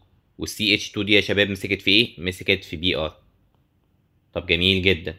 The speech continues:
اللي هو الألكايل هالايد. طيب هل التفاعل هيقف كده؟ لا مش هيقف كده. ليه؟ أنا لسه عندي اتش بي آر.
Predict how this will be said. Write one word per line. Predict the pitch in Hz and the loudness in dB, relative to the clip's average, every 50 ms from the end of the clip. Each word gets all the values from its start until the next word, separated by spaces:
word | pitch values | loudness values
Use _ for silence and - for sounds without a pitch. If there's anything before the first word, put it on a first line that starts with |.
| - _ - | -14 _ -8
اللي | 82 80 76 | -6 -6 -2
هو | 87 95 98 101 104 107 110 - - _ _ _ - | 2 4 6 6 6 4 2 0 -10 _ _ _ -6
الألكايل | 85 82 - 78 80 - - 90 90 92 90 | -4 -4 -4 -4 -6 -2 0 2 4 4 2
هالايد. | 95 85 80 80 78 - - _ _ _ _ _ _ _ - | 2 2 2 0 0 -2 -8 _ _ _ _ _ _ _ 2
طيب | 107 110 104 90 - - - _ _ _ | 4 4 4 4 0 -4 -12 _ _ _
هل | - - 107 117 | 0 2 4 4
التفاعل | 113 - 104 98 117 113 113 101 92 | 2 0 0 2 4 4 6 4 4
هيقف | 95 95 113 127 120 - | 4 2 2 2 0 0
كده؟ | - 135 147 190 220 240 - _ _ _ _ | 2 2 2 2 0 -2 -8 _ _ _ _
لا | - 120 120 - | 2 2 2 2
مش | 117 117 - 123 | 0 0 2 2
هيقف | 113 113 113 - | 4 4 2 2
كده. | - 113 104 95 92 - _ _ _ _ _ _ _ - | 2 2 2 2 0 -8 _ _ _ _ _ _ _ 2
ليه؟ | 104 110 113 117 113 - _ _ _ _ _ - - | 4 6 6 4 2 -6 _ _ _ _ _ -10 -4
أنا | 87 92 92 | 0 2 2
لسه | 107 120 - - 98 | 2 2 2 2 4
عندي | 98 113 123 123 147 185 233 - _ _ _ _ _ _ _ _ - | 4 4 2 2 -2 -4 -4 -6 _ _ _ _ _ _ _ _ 0
اتش | 110 117 - - - | 0 0 0 -2 -8
بي | 85 101 110 95 | -4 -2 2 4
آر. | 120 131 127 117 - | 4 4 4 2 0